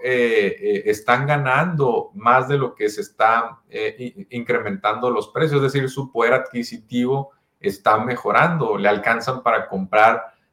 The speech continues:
pues, no sé si más kilos de tortilla porque es un, es algo muy específico que podría estar alterado, por ejemplo, porque tenemos un monopolio ahí, eh, como es Maseca,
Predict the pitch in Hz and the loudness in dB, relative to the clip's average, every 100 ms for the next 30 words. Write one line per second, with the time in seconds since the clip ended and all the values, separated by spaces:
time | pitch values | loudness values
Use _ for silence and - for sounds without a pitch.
0 | _ 139 143 143 143 139 160 175 165 185 | _ 6 8 6 0 2 4 4 0 0
1 | 175 151 131 - - 127 143 143 160 156 | 2 2 0 -4 -4 2 4 4 0 0
2 | 151 135 - 123 120 - 135 139 117 110 | 2 2 2 0 0 0 0 0 0 -4
3 | - 113 113 135 127 120 - - 117 123 | 2 2 2 -4 -10 -10 -10 -6 -2 0
4 | 123 127 123 123 117 123 131 190 175 147 | 0 -2 -6 -6 -4 -4 -2 -2 -2 -4
5 | 113 101 104 104 120 120 123 123 120 - | -4 -4 0 2 0 0 4 4 2 -6
6 | _ _ _ 123 123 120 107 120 123 107 | _ _ _ 0 2 4 6 6 6 2
7 | 101 113 110 120 - 107 98 - 101 98 | 0 -4 -4 -6 -2 -2 -2 -2 0 0
8 | 101 107 117 117 117 117 117 107 98 107 | 0 -4 -4 -6 -8 -6 -4 -4 -2 0
9 | 107 113 120 131 135 - 101 98 95 - | 4 4 2 -2 -6 -12 -4 -2 -2 -4
10 | 98 104 117 120 131 127 131 127 | -6 -2 -2 0 0 0 0 -2